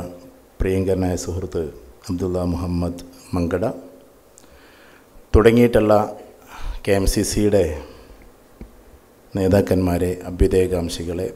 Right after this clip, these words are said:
പ്രിയപ്പെട്ട കെ എം സി സിയുടെ ലീഡർഷിപ്പിലിരിക്കുന്ന പ്രിയപ്പെട്ട അംഗങ്ങളെ, ആദ്യമായിട്ടാണ് എൻ്റെ പ്രൊഫൈൽ ഡീറ്റെയിൽ ആയിട്ട് ഞാൻ തന്നെ കേൾക്കുന്നത്.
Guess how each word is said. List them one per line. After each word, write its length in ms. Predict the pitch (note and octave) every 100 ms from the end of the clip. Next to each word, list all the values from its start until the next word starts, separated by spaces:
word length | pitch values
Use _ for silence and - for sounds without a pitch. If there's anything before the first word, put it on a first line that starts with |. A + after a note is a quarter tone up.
| -
പ്രിയപ്പെട്ട 460 | - F2+ F2+ E2+ F#2 F2 - - - _ _ - - - - - - - _ -
കെ 60 | G#2
എം 80 | G#2
സി 80 | A2
സിയുടെ 220 | - G2+ G2
ലീഡർഷിപ്പിലിരിക്കുന്ന 960 | G2 G#2 G#2 - G2 F#2+ F2+ F2 F2+ F2+ F2+ - -
പ്രിയപ്പെട്ട 400 | F#2+ F2+ F#2 - D#2+
അംഗങ്ങളെ, 400 | D#2 D2+ C#2 C2 - - - - - _ _ _ _ _ _ _ - _ _ _ _ _ _ - _ F#2
ആദ്യമായിട്ടാണ് 640 | F2+ G#2 A2 G#2+ A2 G#2+ G#2
എൻ്റെ 160 | G#2 G#2+
പ്രൊഫൈൽ 380 | G#2 - A2+ G#2 G#2
ഡീറ്റെയിൽ 400 | F#2+ F#2+ G#2+ G#2 G#2
ആയിട്ട് 200 | G#2 G2+
ഞാൻ 120 | F#2+ F2+
തന്നെ 200 | G2 G2 G2+
കേൾക്കുന്നത്. 480 | F2+ D#2+ E2+ D#2 C2+